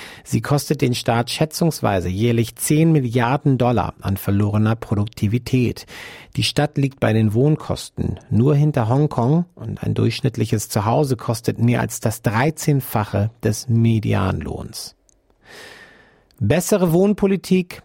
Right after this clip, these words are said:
eine größere Rolle der Regierung bei der Aufrechterhaltung der Wirtschaftsgesundheit und weniger Gift, persönliche Angriffe und Clickbaiting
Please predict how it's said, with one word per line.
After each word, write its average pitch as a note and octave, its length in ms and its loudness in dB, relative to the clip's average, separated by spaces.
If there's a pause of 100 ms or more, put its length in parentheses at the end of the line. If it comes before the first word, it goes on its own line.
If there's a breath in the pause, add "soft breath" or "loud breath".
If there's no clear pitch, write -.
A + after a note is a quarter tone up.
(140)
eine B2+ 200 2
größere D#3 400 2
Rolle C#3+ 300 0
der C3+ 160 2
Regierung C3+ 540 2
bei A#2+ 140 2
der B2 220 0
Aufrechterhaltung B2+ 1000 0
der G#2 220 0
Wirtschaftsgesundheit A2+ 1040 0
und G#2+ 300 -2
weniger B2+ 500 2
Gift, A#2+ 640 -2
persönliche C3+ 600 0
Angriffe A#2+ 480 -2
und B2 200 0
Clickbaiting G#2+ 920 -2